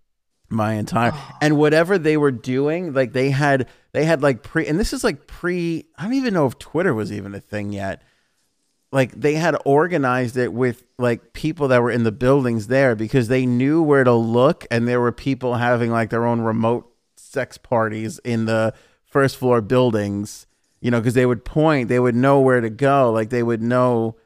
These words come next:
Speaker 1: like, they were shouting out, "Okay, everybody on the left," and then we'd get, crawl up a little bit more, and sure enough, there'd be, like, some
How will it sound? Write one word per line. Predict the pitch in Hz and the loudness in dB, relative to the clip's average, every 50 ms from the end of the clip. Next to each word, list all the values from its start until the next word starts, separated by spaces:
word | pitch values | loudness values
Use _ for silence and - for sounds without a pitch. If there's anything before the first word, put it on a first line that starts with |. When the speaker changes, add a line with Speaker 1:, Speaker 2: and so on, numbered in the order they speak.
| _ _ _ _ _ | _ _ _ _ _
Speaker 1:
like, | - 113 | -6 -2
they | 113 131 | 0 2
were | 131 127 120 | 2 2 0
shouting | - - - 139 135 131 131 131 131 | -2 -2 -2 0 2 2 0 0 2
out, | 135 131 120 113 | 2 2 2 2
"Okay, | 117 113 - - 123 123 | 0 -2 0 0 2 2
everybody | 127 131 127 123 131 123 | 2 2 2 0 0 0
on | 123 117 | 0 0
the | 117 117 | -2 -2
left," | 120 139 156 151 131 - - | -2 0 0 0 0 -2 -4
and | - 117 120 | -8 -4 -4
then | 123 120 | -4 -4
we'd | 117 117 120 107 - | -4 -4 -6 -6 -8
get, | - 127 - | -10 -10 -10
crawl | - - - 127 123 123 | -10 -4 -2 0 2 2
up | 135 156 160 - | 2 2 0 0
a | 131 | -2
little | 127 123 120 | 0 0 0
bit | 117 107 | -2 -2
more, | 117 131 147 143 131 | 0 0 2 2 2
and | 117 113 110 | 2 0 -2
sure | - - - 123 120 | -6 -6 -4 -2 0
enough, | 135 143 120 101 | 0 0 -2 -2
there'd | 110 110 101 | -4 -8 -6
be, | 101 117 | -4 -6
like, | 117 110 110 110 104 | -2 -2 -2 -4 -4
some | - - 117 110 107 110 107 101 | -6 -6 -6 -4 -4 -4 -6 -8